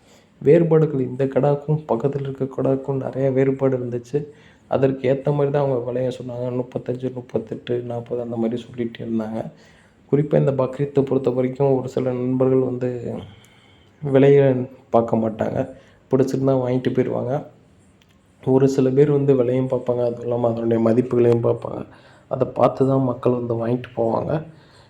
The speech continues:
நீங்க இப்ப பார்த்துட்டு இருக்கிறது இந்த பொட்டுக்கிடாக்கள், அப்புறம் மயிலம்பாடி, மேச்சேரி ரகத்தை சார்ந்தது, இந்த மாதிரி ஆடுகள் தான் இருந்துச்சு. இதனுடைய விலை எல்லாமே பதினெட்டு,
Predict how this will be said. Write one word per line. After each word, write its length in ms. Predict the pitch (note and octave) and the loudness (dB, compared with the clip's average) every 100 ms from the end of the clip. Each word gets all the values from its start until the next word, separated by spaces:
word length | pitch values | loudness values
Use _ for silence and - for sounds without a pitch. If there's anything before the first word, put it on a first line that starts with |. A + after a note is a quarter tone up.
| - | -4
நீங்க 180 | D3 D3 | 0 0
இப்ப 180 | C#3+ D3 | -2 2
பார்த்துட்டு 340 | C#3 C#3 C3+ | 2 2 0
இருக்கிறது 240 | C#3 C#3 C#3+ | 2 4 4
இந்த 220 | C#3 C3 A#2+ A#2+ B2 - - - - _ - | 2 2 0 -2 -6 -10 -16 -20 -20 _ -2
பொட்டுக்கிடாக்கள், 880 | C3+ C#3 C3+ C3 B2+ - - B2+ A#2+ | 4 4 4 4 2 0 2 4 4
அப்புறம் 400 | A#2+ A#2+ A#2 A2+ A#2 G#2 - _ _ | 2 0 0 0 -4 -8 -12 _ _
மயிலம்பாடி, 640 | - B2 B2 B2 A#2 A2+ A#2+ - - - _ - _ - | 0 2 4 4 4 6 4 2 -6 -20 _ -20 _ -2
மேச்சேரி 500 | B2+ C3 B2+ C3+ B2+ | 2 2 4 4 4
ரகத்தை 400 | B2 A#2+ A2 A2+ | 2 0 -2 -2
சார்ந்தது, 500 | A2 C3 A#2+ A#2+ A#2 A#2 - | 0 0 0 0 2 2 2
இந்த 200 | B2+ A#2+ | 0 2
மாதிரி 240 | A#2+ A#2+ A#2+ | 4 6 4
ஆடுகள் 320 | A#2 A#2 A#2 | 4 2 4
தான் 100 | A#2+ | 2
இருந்துச்சு. 380 | A#2 - - D3+ - - | -2 -8 0 0 0 2
இதனுடைய 460 | C#3 C3+ C3+ C3 B2+ | 2 4 2 4 4
விலை 220 | A#2+ B2 | 6 6
எல்லாமே 320 | C3+ C3 C3 B2+ | 6 6 4 4
பதினெட்டு, 560 | C3 A#2+ B2 A#2 - | 6 4 4 0 -2